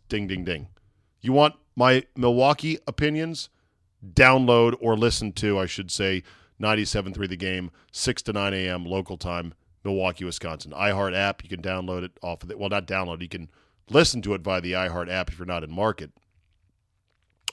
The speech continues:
Or I believe it's coming to iTunes soon. Not sure about that. Bear with me. You want my opinions on D C stuff? Like, are the Wizards really gonna get Masai Ujiri for an ownership stake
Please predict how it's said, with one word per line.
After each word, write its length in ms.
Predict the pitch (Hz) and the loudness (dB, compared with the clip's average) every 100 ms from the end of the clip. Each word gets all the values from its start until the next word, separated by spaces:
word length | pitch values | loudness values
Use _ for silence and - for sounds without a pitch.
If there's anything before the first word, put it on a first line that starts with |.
| - | 6
Or 420 | 139 135 113 110 - | 10 10 8 2 -6
I 60 | 98 | -4
believe 300 | 95 113 113 | 0 0 0
it's 120 | 92 | -4
coming 220 | - 98 | -4 -4
to 40 | 85 | -2
iTunes 480 | 92 85 87 78 | -4 -4 -8 -8
soon. 380 | - - 82 69 - - | -6 -6 -6 -10 -16 -14
Not 160 | 80 | -12
sure 160 | - 104 | -6 -4
about 240 | 95 92 87 | -2 -4 -4
that. 340 | 95 87 92 | -6 -6 -12
Bear 140 | 90 | -8
with 240 | 82 78 - | -6 -8 -12
me. 140 | 67 _ - _ _ _ _ _ | -20 _ -20 _ _ _ _ _
You 100 | 123 | 4
want 140 | 143 160 | 6 8
my 100 | 151 | 8
opinions 520 | 135 156 160 175 143 | 8 6 6 0 2
on 180 | 120 104 | 0 0
D 200 | 131 135 | 0 0
C 240 | - 151 | 0 -2
stuff? 360 | 139 156 160 135 | -2 0 0 2
Like, 220 | 107 - _ - - | -2 -2 _ -20 -10
are 100 | 104 | -4
the 80 | 107 | 0
Wizards 380 | 107 127 127 104 | 2 2 2 0
really 200 | 117 123 | 0 2
gonna 180 | 123 120 | 2 2
get 260 | 110 127 | 0 -2
Masai 480 | 110 - 117 117 117 | -4 -4 0 0 0
Ujiri 420 | 101 104 117 123 | -2 0 0 -2
for 160 | 117 98 | -4 -6
an 80 | 92 98 | -6 -4
ownership 460 | 107 113 - 120 | -4 -4 -6 -8
stake 380 | - 117 117 - | -6 -2 -4 -4